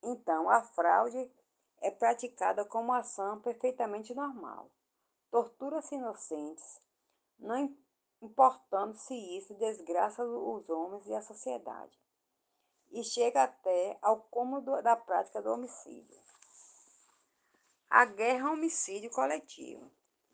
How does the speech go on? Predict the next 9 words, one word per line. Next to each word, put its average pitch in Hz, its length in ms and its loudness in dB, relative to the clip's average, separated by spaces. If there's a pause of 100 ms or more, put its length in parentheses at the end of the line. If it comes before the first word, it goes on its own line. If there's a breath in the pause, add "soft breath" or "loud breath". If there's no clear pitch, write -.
(120)
Desde 254 240 4
a 285 60 0
antiguidade, 202 920 -6
os 214 240 -8
homens 196 240 -6
considerados 165 880 -4
heróis 143 500 -4 (540)
provocavam 233 840 4
guerra 165 560 -2